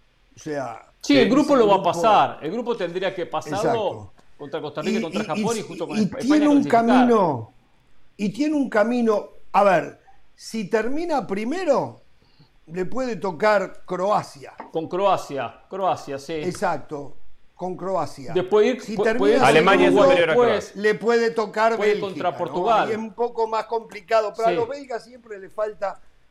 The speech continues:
Speaker 1: siempre le falta algo. No tienen estirpe los belgas.
Speaker 2: De acuerdo.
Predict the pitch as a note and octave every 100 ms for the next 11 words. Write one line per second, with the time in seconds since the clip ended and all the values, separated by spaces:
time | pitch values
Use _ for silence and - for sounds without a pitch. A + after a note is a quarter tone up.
0 | _ - B3 C4 G#3+ F#3+ E3+ F#3+ F3+ E3+
1 | D3+ C#3 D#3 G#3 F#3 A3 G3+ E3+ - G#3
2 | E3+ D3+ C#3 A#2 A#2+ A2+ A#2 - - _
3 | _ - - - _ _ _ _ _ _
4 | - B2+ C#3+ C3 B2 G#2